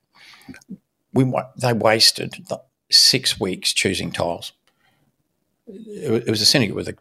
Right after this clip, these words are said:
with a few people in it, and, um, they couldn't make their mind up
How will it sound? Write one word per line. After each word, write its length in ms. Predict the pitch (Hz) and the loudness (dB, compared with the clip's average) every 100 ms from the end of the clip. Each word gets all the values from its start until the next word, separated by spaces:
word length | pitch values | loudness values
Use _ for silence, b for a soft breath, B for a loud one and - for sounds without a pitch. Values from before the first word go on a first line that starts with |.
| - | -6
with 180 | 98 - | -4 -4
a 40 | |
few 200 | - 101 | -2 -2
people 360 | - 101 - 95 | -2 -6 -4 -6
in 80 | |
it, 120 | 90 - | -6 -4
and, 380 | 98 92 90 90 | -2 0 -4 0
um, 280 | 92 90 87 _ _ _ _ _ _ _ _ _ _ _ _ | 0 0 -6 _ _ _ _ _ _ _ _ _ _ _ _
they 120 | - 107 | -4 -2
couldn't 200 | 127 101 | -2 -4
make 160 | 92 | -4
their 100 | 92 | -4
mind 220 | 90 95 | -4 -2
up 180 | 90 - | -4 -8